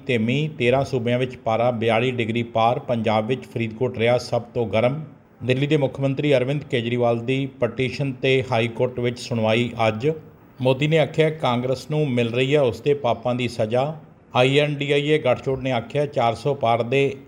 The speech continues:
ਨਾਅਰਾ ਵਿਰੋਧੀ ਧਿਰ ਮੋਦੀ ਦੀ ਫਲਾਪ ਫਿਲਮ। ਯੂਨੀਵਰਸਿਟੀ ਗ੍ਰਾਂਟ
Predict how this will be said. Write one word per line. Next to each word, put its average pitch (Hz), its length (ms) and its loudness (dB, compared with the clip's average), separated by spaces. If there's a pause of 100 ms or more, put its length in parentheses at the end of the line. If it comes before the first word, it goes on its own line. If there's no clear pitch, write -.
(600)
ਨਾਅਰਾ 135 340 2 (300)
ਵਿਰੋਧੀ 127 320 -2
ਧਿਰ 147 240 0
ਮੋਦੀ 120 320 0
ਦੀ 139 200 -2
ਫਲਾਪ 123 420 0 (120)
ਫਿਲਮ। 151 320 0 (600)
ਯੂਨੀਵਰਸਿਟੀ 143 600 2
ਗ੍ਰਾਂਟ 135 240 2